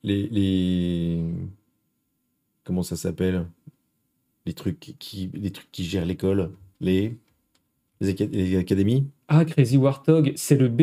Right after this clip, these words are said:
Speaker 2: deux I, ça existe depuis quinze ans, ça. Je crois que je me souviens passer un truc qui s'appelle le B deux I, oui. Mais dans, mais dans mes souvenirs, c'était plus sur, euh, apprendre à envoyer un mail, enfin des choses, euh, techniques, mais pas trop sur le, parce que là, voilà, on va en arriver au, à la substantifique moelle du certificat.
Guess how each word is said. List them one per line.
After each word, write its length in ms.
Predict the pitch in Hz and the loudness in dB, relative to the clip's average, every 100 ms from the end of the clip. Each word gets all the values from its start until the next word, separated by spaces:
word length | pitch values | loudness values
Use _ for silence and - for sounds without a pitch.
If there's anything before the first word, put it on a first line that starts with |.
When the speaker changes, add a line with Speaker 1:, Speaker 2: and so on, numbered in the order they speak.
| 160 | 8
Speaker 2:
deux 220 | 160 143 | 8 6
I, 120 | 180 | 4
ça 200 | 185 135 | 4 2
existe 240 | 120 156 139 | 4 4 2
depuis 260 | 120 - | 0 -2
quinze 320 | - 156 139 | 2 4 6
ans, 120 | 143 143 | 4 2
ça. 340 | - 117 139 _ _ _ _ - | 2 0 -2 _ _ _ _ -2
Je 140 | 135 | 0
crois 200 | 123 202 | 2 0
que 60 | 220 | 2
je 60 | 143 | 4
me 80 | 123 | 4
souviens 400 | - 151 147 175 | 2 4 4 4
passer 360 | 175 127 - | 2 0 4
un 80 | 151 | 2
truc 180 | 139 170 | 4 0
qui 80 | 151 | -2
s'appelle 260 | 117 120 | -4 -2
le 100 | 113 | -2
B 100 | 110 | 2
deux 300 | 123 135 120 131 | 4 4 2 0
I, 80 | |
oui. 320 | 123 110 104 - - | 0 -2 -4 -12 -2
Mais 100 | 123 | 2
dans, 180 | 127 147 | 4 4
mais 100 | 156 | 6
dans 80 | 139 | 6
mes 100 | 143 | 6
souvenirs, 280 | 143 156 196 | 6 4 2
c'était 240 | - 147 131 | 0 0 2
plus 240 | 165 175 | 2 0
sur, 260 | - 127 117 | 0 2 4
euh, 220 | 113 - | 2 0
apprendre 420 | 123 - 139 131 | -2 2 2 4
à 20 | 113 | 4
envoyer 360 | 117 123 120 | 4 4 4
un 100 | 123 | 4
mail, 240 | 131 147 123 | 6 6 4
enfin 160 | 123 | 0
des 100 | 123 | -2
choses, 280 | 120 151 127 | 2 4 4
euh, 400 | 123 113 113 110 - _ _ _ - | 4 2 2 0 -8 _ _ _ 2
techniques, 500 | 131 - 160 165 - | 4 6 6 4 -2
mais 100 | 113 | 0
pas 120 | 139 | 2
trop 180 | 143 165 | 4 2
sur 180 | 160 123 | 4 4
le, 200 | 117 110 | 4 2
parce 120 | 113 | 0
que 60 | 123 | 2
là, 120 | 131 | 4
voilà, 240 | 120 110 - | 4 2 0
on 80 | |
va 100 | 110 | 2
en 60 | 110 | 4
arriver 300 | 113 117 123 | 4 4 4
au, 360 | 110 98 101 156 _ _ _ _ _ _ - | 4 2 0 -4 _ _ _ _ _ _ -2
à 60 | |
la 100 | 110 | -2
substantifique 680 | - 139 - 120 - 131 - | -2 -4 -2 -4 -4 -6 -2
moelle 280 | 123 139 120 | 2 4 4
du 200 | 104 98 | 0 -2
certificat. 580 | 117 - 101 - 151 | -4 -8 -12 0 2